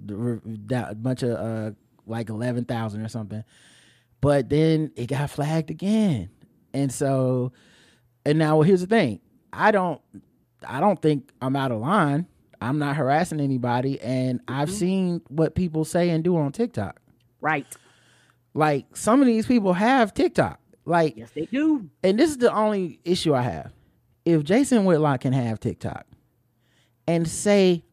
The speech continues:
Speaker 1: all the shit he says about us,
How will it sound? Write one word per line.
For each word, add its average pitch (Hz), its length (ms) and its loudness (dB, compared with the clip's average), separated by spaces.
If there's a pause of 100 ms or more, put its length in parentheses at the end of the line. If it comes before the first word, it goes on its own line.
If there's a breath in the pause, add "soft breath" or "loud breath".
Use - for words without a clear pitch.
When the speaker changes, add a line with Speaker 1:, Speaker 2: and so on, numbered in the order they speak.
(140)
Speaker 1:
all 277 360 4
the 165 160 2
shit - 440 0
he 165 260 -6
says 139 800 -2 (1160)
about 165 480 4
us, - 560 0